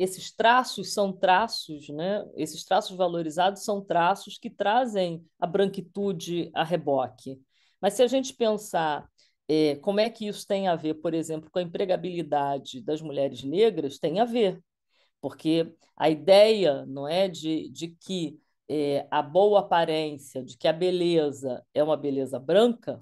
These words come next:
faz com que, muitas vezes, as mulheres negras sejam colocadas no lugar dos trabalhos, é, de, de,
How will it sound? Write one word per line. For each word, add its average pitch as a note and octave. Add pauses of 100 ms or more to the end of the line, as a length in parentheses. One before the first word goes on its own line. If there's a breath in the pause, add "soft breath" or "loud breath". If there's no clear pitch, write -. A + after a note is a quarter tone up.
faz A3+
com C4+
que, F#3
muitas A3+
vezes, F3+
as B3
mulheres F3+
negras F3+
sejam B3
colocadas E3+ (400)
no A3+
lugar G3+
dos A3
trabalhos, G3
é, D3 (400 soft breath)
de, G#3+
de, E3